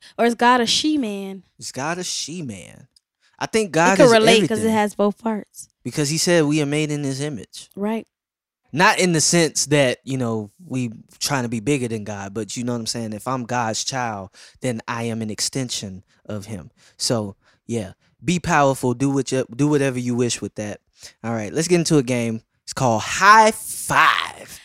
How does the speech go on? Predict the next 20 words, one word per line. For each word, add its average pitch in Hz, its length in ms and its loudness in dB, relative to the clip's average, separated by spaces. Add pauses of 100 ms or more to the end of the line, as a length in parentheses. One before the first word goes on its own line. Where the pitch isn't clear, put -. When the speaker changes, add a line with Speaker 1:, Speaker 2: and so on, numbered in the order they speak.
(160)
Speaker 1:
High 277 240 -2
Five. 320 460 -2
Speaker 2:
You 339 80 4
ready 156 220 4
to - 60 0
play 151 160 4
High 151 220 2
Five? 156 340 0
Speaker 1:
Woo-hoo. 466 920 8
Yes. 214 280 -4
Speaker 2:
So 139 120 4
High 190 200 6
Five 170 360 6
is 135 100 0
a 127 60 -4
game 147 320 0
where 131 140 2
I 127 100 0
give 123 280 -2
you 127 340 0